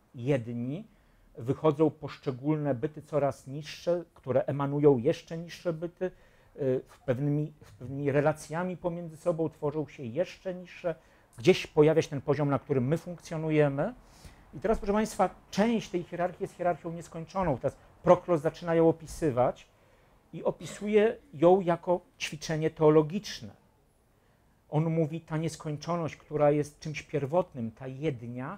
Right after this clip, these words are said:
jest zupełnie innego rodzaju niż te nieskończoności niższe, bo te nieskończoności niższe wszystkie mają w niej udział, a ona wykracza poza nie wszystkie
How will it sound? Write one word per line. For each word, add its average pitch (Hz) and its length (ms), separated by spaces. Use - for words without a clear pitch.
jest 127 200
zupełnie 180 500
innego 156 460
rodzaju 156 360
niż 151 240
te 160 80
nieskończoności 147 800
niższe, 139 640
bo 139 80
te 147 100
nieskończoności 151 840
niższe 156 400
wszystkie - 420
mają 156 260
w 135 100
niej 143 300
udział, 120 460
a 147 140
ona 156 280
wykracza 139 760
poza 135 240
nie 131 160
wszystkie - 580